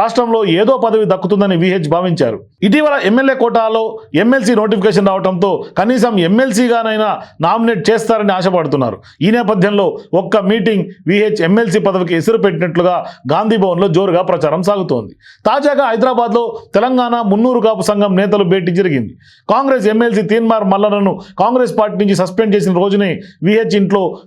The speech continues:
మున్నూరు కాపు సంఘం లీడర్లు సమావేశమయ్యారు. ఈ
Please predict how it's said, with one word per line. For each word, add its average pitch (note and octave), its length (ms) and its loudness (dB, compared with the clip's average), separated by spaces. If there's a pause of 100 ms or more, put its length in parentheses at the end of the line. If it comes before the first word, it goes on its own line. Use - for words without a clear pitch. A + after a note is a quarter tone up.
(100)
మున్నూరు A#3 380 0
కాపు G#3+ 260 -2
సంఘం F#3+ 240 0 (120)
లీడర్లు A#3 400 0
సమావేశమయ్యారు. F#3+ 680 -2 (560)
ఈ D4 40 2